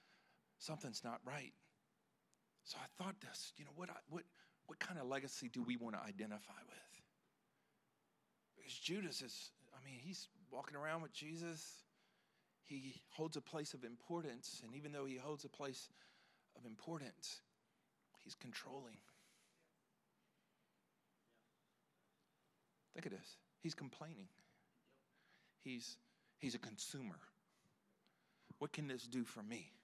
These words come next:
What can this do for me?" But then you see Mary, who is caring, who is compassionate. And think of this. She is no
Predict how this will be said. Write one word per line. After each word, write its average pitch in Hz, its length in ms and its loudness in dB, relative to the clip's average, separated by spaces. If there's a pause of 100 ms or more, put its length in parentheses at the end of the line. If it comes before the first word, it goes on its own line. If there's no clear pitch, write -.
(640)
What - 100 -10
can 131 120 -6
this 110 160 -2
do 117 160 -4
for - 200 -12
me?" 143 200 -4
But - 100 -8
then 135 180 -2
you 123 120 0
see 120 400 4 (360)
Mary, 131 460 2
who 131 200 0
is 107 180 0 (200)
caring, 117 300 -4 (1500)
who - 100 -16
is - 80 -10
compassionate. - 840 0 (760)
And 120 140 -8 (1900)
think 214 140 -4
of 165 60 -10
this. - 340 -4 (520)
She - 180 2
is 156 160 -2
no 151 160 -2